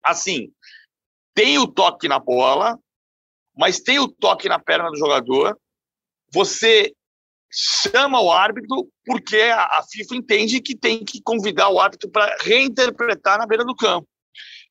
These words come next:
E na, e na Europa não é assim. O que tá acontecendo na América do Sul é que nós estamos xingando, xingando a quarta geração de árbitros.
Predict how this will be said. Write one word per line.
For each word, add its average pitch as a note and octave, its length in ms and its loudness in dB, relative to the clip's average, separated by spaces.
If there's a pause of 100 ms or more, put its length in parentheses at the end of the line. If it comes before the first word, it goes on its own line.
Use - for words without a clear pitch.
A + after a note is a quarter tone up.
E C#4+ 140 2
na, C4 280 2
e E3+ 120 0
na G#3+ 80 2
Europa A#3 420 2
não A3+ 160 0
é A#3 80 2
assim. B3 440 -4
O - 80 -12
que - 60 -18
tá C#4 100 0
acontecendo C4+ 360 -2
na A#3+ 100 2
América F#3 280 -2
do C#3 260 -4
Sul A3 460 -2 (400)
é G3 100 2
que A#3+ 140 -2
nós B3+ 140 0
estamos C4+ 260 -2
xingando, A#3+ 460 0
xingando A#3 580 -2
a A#3 320 -2 (340)
quarta C4+ 460 2
geração C4 480 0
de A#3 140 0
árbitros. F#3+ 720 -2